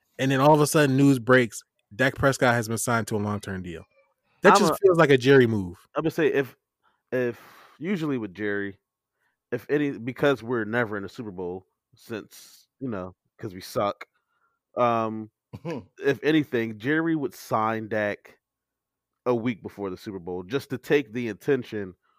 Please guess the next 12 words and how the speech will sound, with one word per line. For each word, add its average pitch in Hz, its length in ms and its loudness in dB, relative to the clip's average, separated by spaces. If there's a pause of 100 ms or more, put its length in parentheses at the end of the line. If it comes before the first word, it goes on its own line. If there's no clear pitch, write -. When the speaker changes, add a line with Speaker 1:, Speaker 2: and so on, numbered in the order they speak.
(360)
Speaker 2:
off 110 560 0 (140)
of 95 400 -2
the 98 60 -20
Super 110 180 -14
Bowl. 90 200 -10
I - 80 0
think 190 240 -4 (180)
because 170 260 0
what 226 120 0
happened 185 360 -4
last 151 300 0
year, 127 300 -2